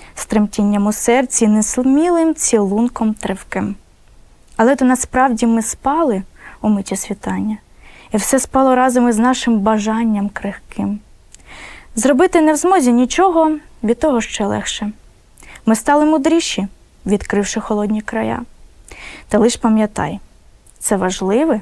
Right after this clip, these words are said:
сьогодні і перше. Ти тільки прокинься світанком, єдина і люба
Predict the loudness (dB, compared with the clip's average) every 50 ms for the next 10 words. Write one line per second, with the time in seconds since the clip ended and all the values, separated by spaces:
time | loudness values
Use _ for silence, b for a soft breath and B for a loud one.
0 | -4 -12 -14 -10 -6 -6 -6 -4 -4 -4 -4 -4 -6 -6 -8 -12 _ -8 -8 -8
1 | -6 -6 -6 -6 -6 -8 -10 -12 -14 -16 -18 -20 -20 -20 -20 -20 -20 B B B
2 | B B B B B B -4 -2 0 0 -2 2 0 0 2 2 -2 0 2 0
3 | 0 0 0 -2 -4 -4 -4 -4 -4 -4 -4 -2 0 0 0 0 -2 -4 -4 -4
4 | -4 -4 -4 -6 -10 -18 -20 -20 -14 -10 -6 -4 -4 -4 -4 -2 -2 0 0 0
5 | 0 -2 -4 -6 -14 -20 -20 -20 -10 -6 -4 -4 -2 -2 -4 -4 -4 -4 -6 -8